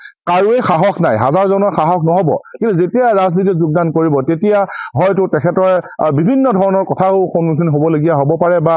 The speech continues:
তেখেতৰ দক্ষতা অদক্ষতাৰ কথাও প্ৰশ্ন উপস্থাপন হ'ব পাৰে। সেই সকলোখিনি চালি জাৰি চোৱাৰ পিছত আনন্দ মিশ্ৰই কিয় যোগদান কৰিব আৰু বা, বা পলিটিক্সত বা ৰাজনীতিত কিয় যোগদান কৰিব, কিয় নিৰ্বাচনত অৱতীৰ্ণ হোৱাৰ কথা ভাবিছে, সেইটো এটা ডাঙৰ প্ৰশ্ন। কৃপাঞ্জল, চাওক, এইটো হ'ল ব্যক্তিগতভাৱে আনন্দ মিশ্ৰৰ মন্তব্য।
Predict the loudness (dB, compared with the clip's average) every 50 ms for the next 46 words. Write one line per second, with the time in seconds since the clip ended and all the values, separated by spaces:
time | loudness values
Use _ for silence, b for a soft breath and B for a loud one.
0 | 0 -2 -2 -2 -2 0 0 0 0 -2 -2 -2 -4 -2 0 0 0 0 0 -2
1 | -2 -2 -2 -2 0 -2 -2 -2 0 0 0 -2 B B B B -4 -4 -2 0
2 | -2 -2 0 -2 -2 -2 0 0 0 2 0 0 0 0 0 0 0 0 -2 -6
3 | -12 -12 -6 -4 -2 0 0 0 0 0 0 0 0 0 0 0 0 0 2 2
4 | 2 0 0 0 0 0 0 0 0 -2 -2 -2 0 0 0 0 0 0 0 -2
5 | 0 0 -2 -2 0 -2 -2 0 0 0 0 0 0 0 0 -4 -6 B B B
6 | B -4 -2 0 0 0 0 2 2 2 2 2 0 0 0 0 0 0 0 0
7 | 0 0 -2 0 0 0 0 0 0 0 -2 -2 -2 -2 -2 0 0 0 2 2
8 | 2 0 0 0 0 -2 -2 -2 -2 -2 0 0 0 0 0 0 0 0 0 0
9 | 2 0 0 -2 0 0 0 2 0 0 B B B B -4 -2 0 0 0 0
10 | 0 0 0 0 0 0 0 -2 -2 -2 -2 0 0 2 0 0 0 0 0 0
11 | 0 0 0 0 0 0 0 0 0 0 0 0 0 0 0 2 0 0 0 0
12 | -2 -2 0 0 -2 -2 -2 _ _ -6 -2 -2 0 0 0 0 0 0 0 2
13 | 2 2 2 0 2 0 0 0 2 2 2 0 0 0 0 0 0 0 0 0
14 | 0 0 0 0 0 0 0 0 0 -2 -2 -2 0 0 0 0 0 0 0 0